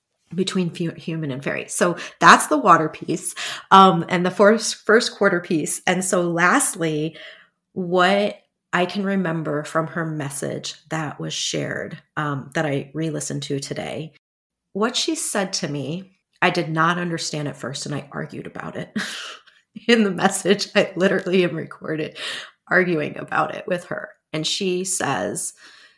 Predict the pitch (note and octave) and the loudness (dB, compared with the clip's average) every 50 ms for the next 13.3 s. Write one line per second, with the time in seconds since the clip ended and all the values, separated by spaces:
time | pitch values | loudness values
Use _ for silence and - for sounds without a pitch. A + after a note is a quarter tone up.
0 | _ _ _ _ _ _ _ _ - - - - - A#3 A#3+ A#3+ A#3+ - D#4+ D#4 | _ _ _ _ _ _ _ _ -8 -4 -2 0 2 2 2 0 -2 -6 -6 -4
1 | D4+ C4+ G#3+ F#3+ F3+ E3+ E3 E3 E3 - - _ _ _ F3 E3+ F3 G3 G3+ G3+ | -4 -2 -2 0 0 0 -2 -4 -6 -10 -20 _ _ _ -14 -6 -2 -2 0 0
2 | G3+ G3 F#3+ - - - G#3+ F#3 F#3 - F3 E3+ E3 E3 D#3+ D#3 D#3 D#3+ - _ | 0 -2 -4 -6 -8 -8 -8 -6 -6 -4 -4 -2 -2 -2 -2 -2 -4 -8 -10 _
3 | _ _ _ _ _ - F3 F3 E3 D#3+ D#3+ D#3 D#3 - - - - D#3+ D3+ D3+ | _ _ _ _ _ -6 -4 0 0 0 0 -2 -4 -8 -14 -10 -8 -6 -6 -6
4 | - - - D3+ D#3 D#3+ D#3 D3+ - - - - - - - - _ F#3 F#3+ F#3+ | -8 -8 -8 -8 -6 -4 -4 -6 -6 -6 -8 -8 -8 -12 -12 -10 _ -2 0 0
5 | G3+ G3+ F#3+ F#3 F#3 - F#3+ F#3+ G3+ G#3+ A3+ B3+ C4 B3+ B3 B3 A#3 A#3 A#3 A3+ | 0 0 -2 -6 -6 -4 -2 0 0 2 2 2 2 2 2 0 -2 -2 -4 -4
6 | A3 A3 A3 G#3+ G#3+ A3 A#3 A3+ A3 - - - - - _ F3 F3 F3 F3+ F3+ | -4 -4 -4 -4 -6 -6 -8 -10 -14 -18 -18 -18 -18 -16 _ -6 -6 -4 -2 -2
7 | F3+ F3+ F#3+ G#3 G3+ F#3+ F#3+ F#3+ F#3 F#3+ F#3 F#3+ F#3 F3+ F3 F3 F3 - - - | 0 0 2 2 2 2 2 2 2 2 2 0 0 -2 -4 -8 -12 -14 -18 -18
8 | - - - F#3+ F3 F3 - - F#3+ D#3 D#3 - E3 E3 E3 E3 F3 F3+ F3+ F3+ | -10 -4 -2 -2 0 0 0 0 0 0 0 0 -2 -4 -2 2 2 4 4 4
9 | F3 F3 E3+ E3+ E3 - - - E3+ G#3+ A#3+ C4 B3+ - - _ _ _ _ - | 4 4 2 2 0 -2 2 6 6 6 6 4 0 -6 -14 _ _ _ _ -6
10 | - - - - F3+ E3+ F3 E3+ E3 D#3 - - D#3 D#3 D#3 - - _ - D3+ | -4 -4 0 0 2 2 2 2 0 0 -2 -4 -6 -6 -6 -8 -12 _ -2 0
11 | D#3+ E3+ F3 F3 F3 F3 E3+ F3+ F3+ E3 F3 - - F3 E3+ G3+ G3+ - - - | 2 2 4 4 2 2 2 0 0 -2 -2 -2 0 0 0 0 0 -4 -4 -2
12 | F3+ F3+ F3+ F3+ F3 E3+ - E3+ E3+ - - - - - D#3 E3+ F3+ F#3 F#3+ G3 | 0 2 2 2 2 2 -2 -4 -2 -2 0 0 2 4 4 4 6 6 4 4
13 | G3+ G3 G#3 G#3 - - | 2 2 0 -2 -4 -6